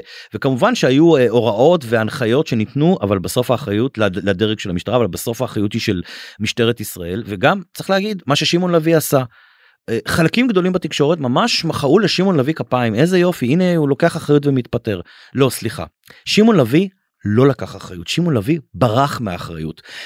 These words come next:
מי שמתפטר שנה ושלושה חודשים אחרי האסון מירון, רק אחרי שהוא קיבל מכתב אזהרה מהוועדה,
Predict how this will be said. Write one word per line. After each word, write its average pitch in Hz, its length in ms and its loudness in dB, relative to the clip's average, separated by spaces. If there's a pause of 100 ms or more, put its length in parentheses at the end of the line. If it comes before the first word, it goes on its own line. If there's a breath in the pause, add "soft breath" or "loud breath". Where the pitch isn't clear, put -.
(100)
מי 170 160 4
שמתפטר 143 600 0
שנה 135 340 0
ושלושה 160 320 0
חודשים 87 640 -4
אחרי 143 300 2
האסון 170 420 2
מירון, 117 300 4
רק 185 260 -4
אחרי 214 300 -2
שהוא - 160 -6
קיבל 175 300 -2
מכתב 190 500 0
אזהרה 165 360 0
מהוועדה, 131 600 2